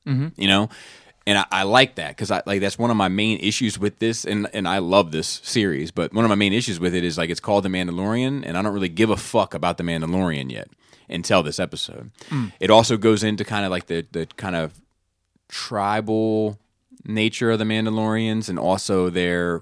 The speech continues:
Speaker 2: commitment to one another, even in the face of disagreement or not being on the same page. Like, I may, I, I may hate you right now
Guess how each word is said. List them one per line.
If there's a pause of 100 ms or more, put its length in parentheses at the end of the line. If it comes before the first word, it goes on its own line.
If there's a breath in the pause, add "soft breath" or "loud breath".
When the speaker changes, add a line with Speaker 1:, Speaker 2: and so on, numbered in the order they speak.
Speaker 2:
commitment
to
one
another,
even
in
the
face
of
disagreement (360)
or (140)
not
being
on
the
same
page. (340 loud breath)
Like,
I
may, (300 soft breath)
I,
I
may
hate
you
right
now